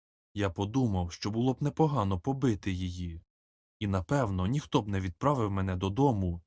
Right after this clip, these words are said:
з запискою для моєї матері, тому що моя мама померла через рік після того,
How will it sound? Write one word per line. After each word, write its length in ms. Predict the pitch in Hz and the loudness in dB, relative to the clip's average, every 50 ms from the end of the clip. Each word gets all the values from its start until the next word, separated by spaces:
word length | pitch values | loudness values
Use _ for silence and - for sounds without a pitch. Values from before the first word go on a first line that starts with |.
| _ _ | _ _
з 80 | - 101 | -8 -6
запискою 680 | 98 101 101 90 - 143 147 135 - - - 95 92 92 | -2 -2 -4 -2 0 -2 -2 -2 -4 -6 -4 -4 -2 -2
для 160 | 90 95 92 | -2 0 0
моєї 360 | 95 98 104 123 127 110 120 | 0 0 0 -2 -2 -2 -2
матері, 640 | 127 139 143 127 104 90 - 101 92 90 87 85 85 - _ _ _ _ _ _ _ _ | 0 0 0 0 -2 -2 -4 -6 -6 -6 -6 -10 -12 -16 _ _ _ _ _ _ _ _
тому 260 | - 107 101 101 101 92 | -2 -2 0 0 0 -2
що 180 | - - 104 | -2 -2 0
моя 280 | 98 98 98 95 95 95 | 0 2 2 2 2 2
мама 520 | 104 123 131 123 101 92 87 85 85 85 - | 2 2 0 0 0 0 0 -2 -2 -4 -2
померла 720 | - 135 143 143 135 117 98 92 90 87 85 87 85 85 - _ _ _ | -2 0 2 2 2 2 2 0 -2 -4 -4 -6 -8 -12 -14 _ _ _
через 360 | - - 104 98 98 95 92 101 | -6 -2 -2 0 0 0 -2 -2
рік 220 | 98 92 - - | -4 -4 -4 -6
після 300 | - 95 - - 95 95 | -6 -6 -4 -4 -4 -4
того, 520 | 87 - 135 131 113 90 92 87 87 92 | -2 -2 0 0 0 -2 -4 -4 -6 -8